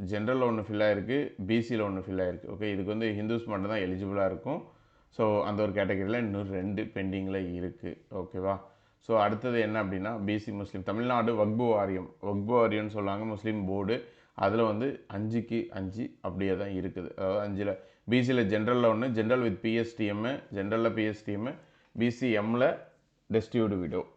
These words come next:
ஓகேவா? So இதுல ஒண்ணு. So, so டோட்டலா அந்த மூணுக்கு இருக்கிற பொசிஷன் வந்து அஞ்சு, அஞ்சு வேக்கன்சி இப்போ இருக்கு. ஆ, எஸ் டி, இதுல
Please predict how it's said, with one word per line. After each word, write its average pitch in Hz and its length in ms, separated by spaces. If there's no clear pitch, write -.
ஓகேவா? 98 480
So 104 200
இதுல 101 340
ஒண்ணு. 92 300
So, 104 160
so 95 180
டோட்டலா 110 260
அந்த 127 180
மூணுக்கு 120 260
இருக்கிற 110 320
பொசிஷன் 104 400
வந்து 104 340
அஞ்சு, 104 440
அஞ்சு 95 220
வேக்கன்சி 95 400
இப்போ 92 260
இருக்கு. 92 540
ஆ, 107 500
எஸ் 104 500
டி, 113 300
இதுல 107 520